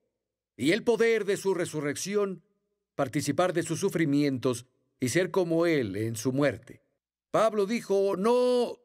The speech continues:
solo quiero una doctrina, no quiero solo saber de Él, quiero un conocimiento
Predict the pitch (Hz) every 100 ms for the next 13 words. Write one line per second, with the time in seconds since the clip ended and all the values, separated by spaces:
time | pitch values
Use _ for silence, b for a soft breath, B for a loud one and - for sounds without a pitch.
0 | - 247 226 214 208 208 208 170 156 151
1 | 147 139 123 156 143 151 196 196 202 185
2 | 190 175 165 170 175 127 131 147 165 135
3 | 110 117 - _ _ _ _ _ _ _
4 | - 220 233 233 220 240 226 - 190 208
5 | 254 247 220 202 151 117 127 120